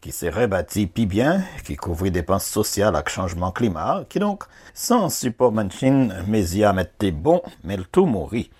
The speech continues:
Fas ak opozisyon repibliken, nan yon chanm ki divize mwati-mwati. Mèkredi an tou, senatè demokrat Eta Arizona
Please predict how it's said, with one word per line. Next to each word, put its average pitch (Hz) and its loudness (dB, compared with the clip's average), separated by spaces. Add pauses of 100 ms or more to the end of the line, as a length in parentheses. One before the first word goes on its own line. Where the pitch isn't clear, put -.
(160)
Fas - -4
ak 85 0
opozisyon 90 0
repibliken, 90 -2 (320)
nan 85 -2
yon 117 2
chanm 120 0
ki 117 0
divize 110 4
mwati-mwati. 107 -2 (420)
Mèkredi 165 2
an 113 0
tou, 185 0 (100)
senatè 82 -2
demokrat 92 0
Eta 95 0
Arizona 95 0